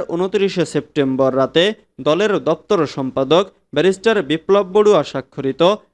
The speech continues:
এক বিবৃতিতে এ তথ্য জানানো হয়। বিবৃতিতে বলা হয়, বাংলাদেশের আপামর জনসাধারণ ও দলীয় নেতাকর্মীরা এই কঠিন সময়েও শত প্রতিকূলতা ডিঙিয়ে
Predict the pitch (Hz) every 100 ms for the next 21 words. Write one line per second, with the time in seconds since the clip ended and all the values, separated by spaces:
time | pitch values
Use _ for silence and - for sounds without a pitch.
0 | - 143 135 147 147 131 127 139 165 190
1 | 208 _ - 165 208 208 160 131 135 131
2 | 131 131 135 135 131 - _ _ 147 165
3 | 190 180 131 135 127 131 135 156 190 202
4 | _ - 143 180 196 208 226 - 147 190
5 | 196 208 170 131 143 131 135 131 135 160
6 | 196 - _ 139 127 160 196 196 143 143
7 | 127 131 127 131 135 160 202 _ - 143
8 | - 185 190 220 196 - 139 131 131 147
9 | 202 - _ _ _ - 165 226 220 202
10 | 175 220 220 220 220 196 139 135 139 160